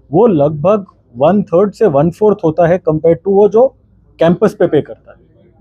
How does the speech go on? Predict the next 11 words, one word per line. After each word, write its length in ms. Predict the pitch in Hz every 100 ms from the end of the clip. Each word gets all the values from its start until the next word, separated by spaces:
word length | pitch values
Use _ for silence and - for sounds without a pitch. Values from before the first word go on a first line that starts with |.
| 175 _ _ _ - - - - - -
और 340 | 156 196 208 - _
इसके 320 | 160 - - 277
वजह 320 | 196 160 151
से 240 | 151 110 - _ _ -
पहले 340 | 139 202 254
साल 360 | 247 175 208 185
में 200 | 156 151
ही 280 | 202 135 - _ _ _ _
बच्चे 360 | 131 156 - 233
के 140 | 247
बीस 360 | 180 131 214